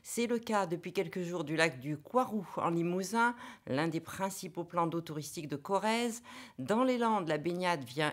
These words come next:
également d'être interdite dans le lac de Léon. Le lac de Souston, lui, a été définitivement fermé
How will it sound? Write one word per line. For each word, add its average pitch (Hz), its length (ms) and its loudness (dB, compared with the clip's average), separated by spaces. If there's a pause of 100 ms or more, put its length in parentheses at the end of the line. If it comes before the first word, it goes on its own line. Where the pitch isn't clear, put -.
également 214 640 0
d'être 165 260 0
interdite 175 580 -2
dans 147 140 0
le 156 120 0
lac 147 240 0
de 135 120 -2
Léon. 202 480 0 (340)
Le 147 140 0
lac 175 240 -2
de 160 80 -4
Souston, 247 540 -2
lui, 180 220 -2
a 170 40 4
été 160 240 -2
définitivement 185 840 -2
fermé 165 520 -2